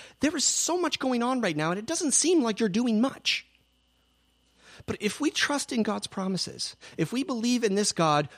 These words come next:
who walked through those pieces saying, "If this is not done, may I be torn in half," the immortal, un-, uh, the immortal, unbreakable God, then we can live with joy even when we don't see the,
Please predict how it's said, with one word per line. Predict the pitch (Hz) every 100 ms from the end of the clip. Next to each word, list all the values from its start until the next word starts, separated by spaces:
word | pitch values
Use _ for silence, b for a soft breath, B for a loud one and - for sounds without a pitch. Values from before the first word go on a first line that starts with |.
| -
who | 180
walked | 151 151 180 202 -
through | - - 254
those | 220 196
pieces | - 220 202 170
saying, | - 165 160 156 - B B
"If | - 254 269 -
this | 262
is | 269 240
not | 226 220 214 143
done, | 170 170 160 165 165 _ _ _ _ _ _ _ _ b b b _ _ -
may | 175 175
I |
be | 165 165
torn | - 165
in | 151
half," | 131 139 123 -
the | 147
immortal, | 151 156 185 185 185 170 -
un-, | 170 175 165
uh, | 156
the | 135 147
immortal, | 151 190 190 -
unbreakable | 170 165 165 170 151 156
God, | 143 123 92 98 _ b b b b b b b b b _ _
then | 156 165 151
we | 185
can | 254 277 254
live | 175 156
with | 156
joy | 131 139 127 101 - -
even | 156 185 185
when | 175
we | 156 151
don't | 143 143
see | - - - 185 180 165 b b b b _
the, | -